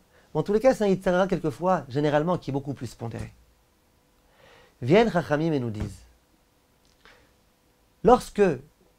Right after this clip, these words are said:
Tournos Rufus a interrogé Rabbi, et qui a dit, « Tu sais, c'est certain que le yetzer hara, il n'investit pas l'homme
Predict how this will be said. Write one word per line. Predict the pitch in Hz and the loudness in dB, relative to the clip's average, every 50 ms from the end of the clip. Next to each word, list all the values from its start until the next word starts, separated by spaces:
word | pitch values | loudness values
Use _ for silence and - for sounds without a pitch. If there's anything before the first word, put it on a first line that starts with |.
| _ _ _ _ | _ _ _ _
Tournos | - 165 175 185 180 180 | -4 0 0 0 0 0
Rufus | - 170 156 - 214 180 147 | -2 -6 -4 -4 -6 -2 0
a | 165 | -2
interrogé | 156 143 - 160 135 139 139 131 165 | -2 2 0 0 0 0 0 0 0
Rabbi, | 147 135 127 120 123 117 - _ _ _ _ _ _ _ _ _ _ _ _ _ - | 0 0 0 -2 -4 -8 -10 _ _ _ _ _ _ _ _ _ _ _ _ _ -10
et | 147 139 | -10 -8
qui | - 180 185 | 0 2 4
a | 185 | 4
dit, « | 190 190 | 4 4
Tu | 185 180 165 | 2 -2 -2
sais, | - 214 196 156 - _ _ _ _ _ _ _ _ _ _ _ _ _ _ | -2 -2 -4 -4 -6 _ _ _ _ _ _ _ _ _ _ _ _ _ _
c'est | _ - - 196 | _ -4 -4 -4
certain | 190 - 240 - - - 269 262 190 | 2 2 2 2 4 2 2 2 4
que | - 202 | 2 2
le | 185 180 | 4 4
yetzer | 180 175 - - 190 | 4 2 0 0 -2
hara, | 160 170 165 147 165 165 151 131 - _ _ _ _ _ _ _ _ _ _ - | -2 -2 0 0 0 -2 -2 -6 -10 _ _ _ _ _ _ _ _ _ _ 0
il | 165 170 | 2 6
n'investit | 180 190 165 180 170 - - 175 170 | 6 6 6 6 2 0 -4 -8 0
pas | - 175 | 2 2
l'homme | 165 175 185 180 151 123 | 4 4 4 2 2 0